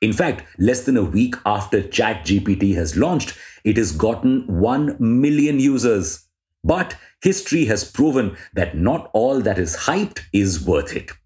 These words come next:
Let's take a deeper look into the pros and cons of generative A I.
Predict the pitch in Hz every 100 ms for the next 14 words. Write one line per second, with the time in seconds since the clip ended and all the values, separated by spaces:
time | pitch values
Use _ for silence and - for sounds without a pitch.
0 | _ _ - - - 165 - - 131 127
1 | 98 82 - 120 123 120 95 98 - 90
2 | 90 78 - 101 120 139 135 - 127 131
3 | 113 101 87 90 80 - - 78 - -
4 | 101 98 92 92 85 85 78 - - -